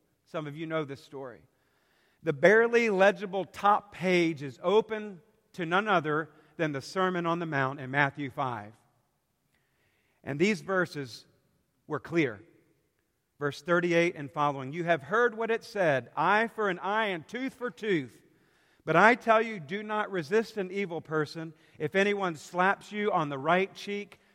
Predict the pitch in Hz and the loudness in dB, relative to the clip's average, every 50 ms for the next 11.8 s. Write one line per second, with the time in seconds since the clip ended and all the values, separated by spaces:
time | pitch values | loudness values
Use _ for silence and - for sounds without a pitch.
0 | _ - - - 185 180 185 190 190 180 151 - 202 170 147 160 160 160 160 165 | _ -12 -4 0 2 2 2 2 0 -4 -6 -6 -6 -2 0 2 2 2 0 -2
1 | 147 156 156 156 147 151 151 156 156 151 147 131 - - - - 147 147 139 131 | -4 -6 -2 2 2 2 2 2 -4 -6 -6 -8 -12 -18 -12 -8 -6 -6 -6 -6
2 | - - _ _ _ _ - 127 127 120 110 - - 123 107 95 - _ _ _ | -10 -18 _ _ _ _ -6 -6 -6 -6 -6 -12 -16 -16 -16 -16 -18 _ _ _
3 | _ _ _ _ _ _ _ _ _ _ _ _ _ _ _ _ _ _ _ _ | _ _ _ _ _ _ _ _ _ _ _ _ _ _ _ _ _ _ _ _
4 | _ - - - 185 196 196 190 208 220 220 220 220 - - 202 185 170 156 151 | _ -16 -6 0 2 2 2 2 2 0 0 -2 -4 -4 0 2 4 4 4 2
5 | - 160 160 156 151 - - - _ _ _ _ _ _ - - - 196 196 202 | -2 -8 -12 -12 -14 -18 -20 -20 _ _ _ _ _ _ -20 -6 0 2 2 2
6 | 202 202 208 220 214 175 175 156 156 151 - - 143 123 123 123 - - _ _ | 2 0 -2 -2 -2 -2 0 0 -2 -2 -2 -6 -14 -14 -14 -16 -20 -20 _ _
7 | _ _ - 156 170 180 - 160 139 190 202 208 220 220 196 202 214 214 202 208 | _ _ -4 0 0 0 0 0 0 0 2 2 2 0 -2 -4 -4 -4 -4 -4
8 | 202 165 131 151 165 165 170 170 175 170 - - 160 156 156 143 123 - 175 170 | -6 -6 -2 0 2 2 2 2 0 -2 -6 -8 -8 -6 -6 -6 -4 0 2 2
9 | 185 185 185 185 180 147 - - 180 196 208 214 214 220 233 - 214 220 220 220 | 2 2 0 -2 -4 -8 -10 -4 0 0 2 2 0 -2 -4 -6 -4 -2 0 0
10 | 214 220 - - - - 180 180 190 190 180 147 127 147 147 151 127 117 131 151 | -2 -4 -12 -12 -2 2 2 2 2 2 -2 -4 -6 -8 -10 -10 -12 -10 -4 -2
11 | 175 196 214 220 208 143 127 165 165 160 156 147 143 139 139 143 | 0 2 2 0 -2 -4 -4 -4 -2 0 2 2 2 2 2 -2